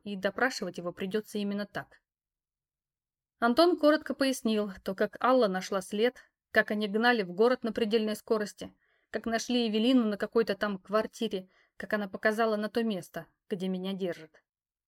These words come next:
«Не могли подождать полчаса, чтоб мы организовали вам нормальный поисковый отряд?»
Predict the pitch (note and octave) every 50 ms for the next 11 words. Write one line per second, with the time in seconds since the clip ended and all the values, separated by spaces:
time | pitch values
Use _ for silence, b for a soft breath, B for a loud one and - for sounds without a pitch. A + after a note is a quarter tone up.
0 | _ _ _ _ _ _ _ _ _ _ _ _ _ _ _ _ - E3 E3+ E3+
1 | F3 F3 F3+ G#3 A#3+ B3 - G#3+ F#3+ G3 G3+ G3 G3 G3+ G3+ G3+ - - F3+ F3
2 | E3 - - F#3+ - - E3+ D3+ D3+ - - F#3 E3 - G3 G3+ G3+ G3 F#3+ G3+
3 | G3+ G3+ F#3+ G#3+ G#3 A#3+ B3 A3 F#3+ F3+ F3 F3 F3 F#3 F#3+ G3+ G3+ G3+ A3 A#3+
4 | A#3 G3 F3+ - F3+ F3+ F#3 - - A3 G3+ G3 G#3+ A#3 A#3+ - G3+ E3 D3 -
5 | -